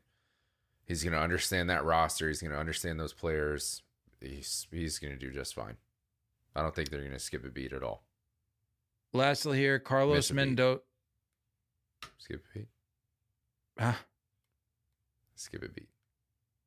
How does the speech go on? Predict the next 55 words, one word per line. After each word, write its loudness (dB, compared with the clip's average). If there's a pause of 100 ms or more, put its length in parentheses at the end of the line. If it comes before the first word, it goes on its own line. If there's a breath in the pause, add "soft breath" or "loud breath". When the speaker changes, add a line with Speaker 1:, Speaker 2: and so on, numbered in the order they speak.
(460)
Speaker 1:
Right? -8
Does -12
that -6
sound -8
weird? -10 (1900)
I -4
gotta 0
stop 0
thinking -4
about -2
it. -8 (100)
You 0
know 4
when 2
you 0
say 4
something, -2
you're -2
like, -6
"That -4
can't -8
be -12 (100)
right." -8 (180)
And -4
you -2
say 2
it 4
over 0
and -2
over -2
again, -4
you're -10
like, -12
"It's -12
definitely -2
not -8
right." -14 (240)
But -4
it -4
is. -4 (320)
Speaker 2:
Not -4
gonna -4
skip -6
a -8
beat. -6 (380)
Yeah, 4 (140)
no, 0
you're 2
right. 2 (240)
Speaker 1:
All -10
right. -6 (600)
Speaker 2:
Yeah. 2
Speaker 1:
Miss 2
a 0
Speaker 2:
What 0